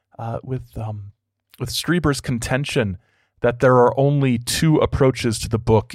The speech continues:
you can take. Um, if you're a skeptic, naturally, you're going to think none of it ever happened. Um, the other, the other, um, approach, probab-, I, I suppose,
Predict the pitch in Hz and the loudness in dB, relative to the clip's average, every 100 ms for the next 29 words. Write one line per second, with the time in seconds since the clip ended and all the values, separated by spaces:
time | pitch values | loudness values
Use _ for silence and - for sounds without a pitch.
0 | - 107 101 - 95 90 - 214 87 - | -8 -2 -2 -2 -6 -6 -2 -2 -2 -8
1 | _ _ _ - 101 101 95 - 107 120 | _ _ _ -8 -2 0 -2 -4 -4 0
2 | 110 - - 202 - 123 123 - - - | 0 0 0 0 0 0 0 -4 -20 -8
3 | 101 104 101 - 101 113 110 110 104 107 | -4 -2 -2 -2 0 0 0 2 2 2
4 | 113 117 117 120 107 107 107 120 101 101 | 0 -2 -2 -2 -2 0 0 -2 -2 -2
5 | 104 - 233 - - - _ _ - _ | -2 -2 -2 -2 -6 -8 _ _ -20 _
6 | - 101 101 127 147 151 151 131 117 - | -4 -2 0 0 2 2 4 2 2 -2
7 | _ _ _ _ _ _ - 127 131 139 | _ _ _ _ _ _ -8 -2 0 2
8 | 135 117 104 - 110 101 101 - 113 - | 4 4 4 0 -2 0 -2 -2 -2 0
9 | 113 101 143 - - - _ _ - - | 2 2 0 -6 -12 -16 _ _ -4 0
10 | 110 101 107 - 113 110 _ - 107 - | 2 0 -2 -2 -4 -4 _ -4 -4 -4
11 | 101 101 104 | -2 -2 -2